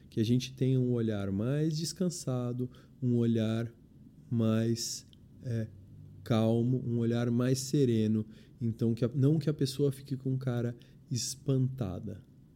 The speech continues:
certo? Essa é a cirurgia padrão de blefaroplastia. Então,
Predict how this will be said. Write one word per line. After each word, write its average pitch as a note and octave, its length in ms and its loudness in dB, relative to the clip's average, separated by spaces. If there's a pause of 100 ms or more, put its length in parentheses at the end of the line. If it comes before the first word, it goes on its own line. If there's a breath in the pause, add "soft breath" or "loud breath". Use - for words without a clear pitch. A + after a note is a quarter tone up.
(180)
certo? C3 480 -6 (500 loud breath)
Essa A#2 600 -4
é A#2 340 -6 (500)
a G#2+ 760 -2
cirurgia A#2+ 560 2
padrão A#2+ 580 -2
de A#2 120 -2
blefaroplastia. A#2 880 -2
Então, G2+ 320 -4